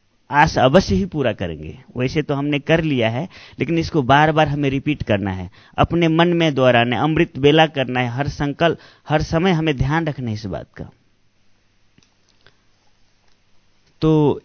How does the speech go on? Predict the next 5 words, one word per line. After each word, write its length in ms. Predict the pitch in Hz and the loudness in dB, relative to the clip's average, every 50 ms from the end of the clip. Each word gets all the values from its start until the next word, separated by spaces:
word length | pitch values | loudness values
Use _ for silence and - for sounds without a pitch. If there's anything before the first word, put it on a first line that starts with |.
| - | -8
इसमें 320 | - 175 - - 190 190 185 | -6 -6 -4 -4 -4 -2 -2
हमने 320 | 175 180 180 175 170 165 | -2 -2 -2 -2 -4 -4
सुना 520 | 147 - 170 175 175 170 160 123 82 - _ _ _ _ _ _ _ _ _ _ _ _ _ _ _ _ _ _ _ _ _ _ _ _ _ - 127 | -4 -4 -4 -2 -2 0 -2 -2 -4 -8 _ _ _ _ _ _ _ _ _ _ _ _ _ _ _ _ _ _ _ _ _ _ _ _ _ -10 -8
स्थायी 760 | 160 156 - - - - 165 165 160 165 180 190 202 226 - _ _ _ _ _ _ _ _ _ _ _ _ _ _ _ _ _ _ _ _ _ _ _ _ _ _ _ _ _ _ _ _ _ _ _ _ _ - 120 | -8 -8 -6 -4 -4 -2 0 0 0 0 0 -2 -4 -6 -10 _ _ _ _ _ _ _ _ _ _ _ _ _ _ _ _ _ _ _ _ _ _ _ _ _ _ _ _ _ _ _ _ _ _ _ _ _ -2 0
नशा 600 | 131 143 151 151 - 180 190 190 196 240 226 | 0 0 0 0 -2 -4 -2 -2 -4 -6 -10